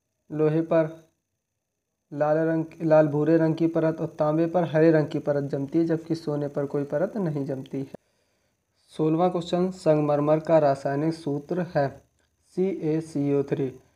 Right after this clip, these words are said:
इसे कैल्शियम कार्बोनेट भी बोलते हैं। आलू की चिप्स को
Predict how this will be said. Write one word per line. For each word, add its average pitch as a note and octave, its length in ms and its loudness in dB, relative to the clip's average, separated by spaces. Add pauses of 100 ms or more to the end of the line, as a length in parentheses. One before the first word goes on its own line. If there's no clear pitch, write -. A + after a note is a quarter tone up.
(240)
इसे F#3+ 220 -2
कैल्शियम F3+ 380 -2
कार्बोनेट D3 540 0
भी D#3 140 -2 (120)
बोलते C#3 420 -6
हैं। C#3 280 -4 (720)
आलू G#3+ 360 2
की F#3 220 -2 (420)
चिप्स G#3+ 340 -8 (100)
को D3+ 180 0